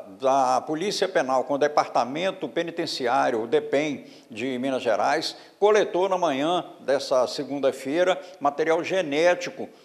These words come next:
dos indivíduos privados de liberdade, os internos do presídio Teófilo Otoni. Essa é uma ação que já vem acontecendo, em mais de, aconteceu em mais de cinquenta unidades prisionais de Minas Gerais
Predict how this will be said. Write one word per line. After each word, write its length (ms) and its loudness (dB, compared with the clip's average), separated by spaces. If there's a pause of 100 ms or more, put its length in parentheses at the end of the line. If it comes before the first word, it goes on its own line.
dos 840 -2
indivíduos 520 -6
privados 560 0
de 60 -6
liberdade, 720 2
os 100 -6
internos 460 -2
do 80 -8
presídio 480 -4
Teófilo 380 0
Otoni. 340 -6 (320)
Essa 320 2
é 40 0
uma 100 0
ação 280 -4
que 140 -6
já 160 0
vem 180 -6
acontecendo, 800 -4 (260)
em 80 -6
mais 360 0
de, 100 -6
aconteceu 560 -4
em 20 -8
mais 220 -2
de 100 -10
cinquenta 580 -6
unidades 420 -2
prisionais 800 -4 (360)
de 160 -6
Minas 280 -4
Gerais 440 2